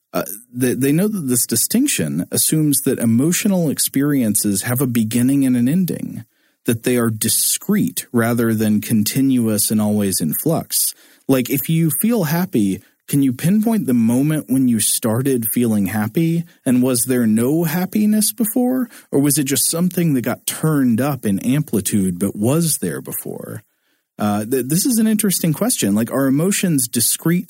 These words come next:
things that can begin and end, or are they part of a continuous media that's always in flux with maybe, uh, and of course, if they are, there's maybe no difference between initiation and modulation?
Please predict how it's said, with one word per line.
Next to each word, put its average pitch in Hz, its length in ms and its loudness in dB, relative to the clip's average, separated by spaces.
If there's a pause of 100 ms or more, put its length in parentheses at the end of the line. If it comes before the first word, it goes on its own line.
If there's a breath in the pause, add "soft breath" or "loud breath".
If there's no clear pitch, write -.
(100)
things 143 300 2
that - 200 -4
can 127 140 2
begin 113 320 2
and 107 120 2
end, 120 260 2
or 104 120 2
are 107 60 2
they 104 140 0
part 151 380 0
of 110 140 -2
a 95 100 0
continuous 131 920 0
media 113 600 0 (280 loud breath)
that's - 160 0
always 117 560 0
in 90 140 -2 (120)
flux 107 460 -2
with 98 180 -2
maybe, 110 380 0 (260 loud breath)
uh, 101 320 -2
and 120 280 0
of 107 100 -2
course, 110 200 0
if 117 120 -6
they 98 100 -2
are, 107 220 0
there's 92 200 -2
maybe 107 220 0
no 92 160 0
difference 90 500 -2
between 98 420 -2
initiation 101 920 -2
and 82 140 -8
modulation? 80 920 -6